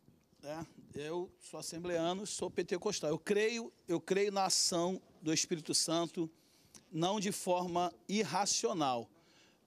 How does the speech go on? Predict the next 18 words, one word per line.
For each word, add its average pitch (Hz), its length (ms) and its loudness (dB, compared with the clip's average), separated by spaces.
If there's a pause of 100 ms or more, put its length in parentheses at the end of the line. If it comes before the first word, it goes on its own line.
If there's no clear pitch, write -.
Paulo 185 260 2
diz 180 180 -2
em 185 40 4
Romanos 175 380 2
doze 180 380 0 (120)
que - 100 -4
nós 175 420 2 (480)
temos 180 220 2
que - 100 2
apresentar 185 420 0
um 226 100 0
culto, - 480 -2 (100)
transcender, 175 680 2 (320)
né, 160 160 0
espiritual, 196 760 0
mas 185 220 2
não 233 220 2
irracional. 190 600 0